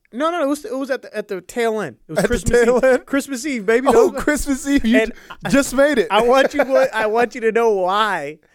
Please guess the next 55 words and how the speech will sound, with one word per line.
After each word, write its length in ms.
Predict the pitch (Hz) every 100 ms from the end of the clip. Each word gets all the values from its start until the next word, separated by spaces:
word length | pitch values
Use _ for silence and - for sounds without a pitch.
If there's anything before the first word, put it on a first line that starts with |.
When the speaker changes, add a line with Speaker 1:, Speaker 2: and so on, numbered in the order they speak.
| _ -
Speaker 1:
This 240 | 185 139
is, 160 | 240 190
this 200 | 220 202
goes 280 | 226 220
into 260 | 226 220 220
the, 180 | 180 151
there's 220 | 147 180
good 200 | 147 208
and 140 | 190 170
the 40 |
bad. 380 | 143 165 131 101
Speaker 2:
Yeah, 320 | 185 170 147 139
Speaker 1:
My 160 | 202
Speaker 2:
yeah, 60 | 262
Speaker 1:
car 180 | 262 254
Speaker 2:
yeah. 60 |
Speaker 1:
broke 220 | 214 190 165
down, 340 | 170 127 117 -
and 160 | 156
I 120 | 151 180
said, 380 | - 165 151 -
I 100 | 185
sat 380 | - 175 160
there. 280 | 147 120 110 _ _ _ _ -
Okay, 180 | 151 175
I 60 | 139
got 180 | 160 185
it 60 |
fixed. 360 | - 185 190 -
Cost 260 | 185 170
me 100 | 165 151
eighteen 340 | 175 185 175
hundred 180 | 165 147
dollars. 460 | 143 123 110 - _ _ _ _ _ _ -
Okay, 400 | 131 160 147 156 _ _ _ _
and 100 | 123
I 60 | 131
was 100 | 135
sitting 260 | 151 117
there, 260 | 135 135 139
and 80 | -
I 60 | 113
drove 320 | 123 156 151
it 60 | 151
out, 280 | 147 143 _ _ _ _ _ _ _ _
and 140 | 131 120
broke 220 | 147 135
down 240 | 151 147 -
again 500 | 123 117 170 151 127
on 220 | 156 170 202
the 100 | 214
side 300 | 214 190 190
of 80 |
the 80 | 190
highway. 580 | 170 175 160 139 117